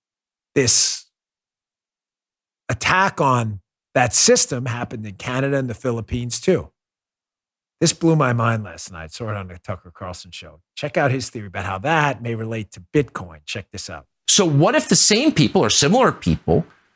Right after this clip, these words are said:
Speaker 2: just did something very much like that to the F A A and then to the government in Canada and also the government of the Philippines?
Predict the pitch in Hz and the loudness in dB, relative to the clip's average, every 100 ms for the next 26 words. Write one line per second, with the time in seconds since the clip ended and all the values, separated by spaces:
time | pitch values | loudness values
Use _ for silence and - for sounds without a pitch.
0 | - 110 214 - 247 - 185 175 131 110 | 2 4 4 4 4 4 2 2 2 4
1 | 139 131 117 104 135 123 - 285 233 196 | 2 4 2 2 4 2 2 2 4 0
2 | - _ _ - 202 180 127 131 123 113 | -6 _ _ 2 4 6 4 2 2 4
3 | 147 127 71 - _ _ _ _ _ _ | 4 2 -2 -10 _ _ _ _ _ _
4 | _ - 120 143 165 170 151 135 147 180 | _ 2 4 4 4 4 4 4 4 6
5 | 185 - 311 220 90 85 98 - 151 139 | 4 4 4 4 4 4 4 4 2 4
6 | 127 139 180 180 - 277 214 - 80 - | 2 4 4 4 4 4 4 2 0 -2
7 | - | -14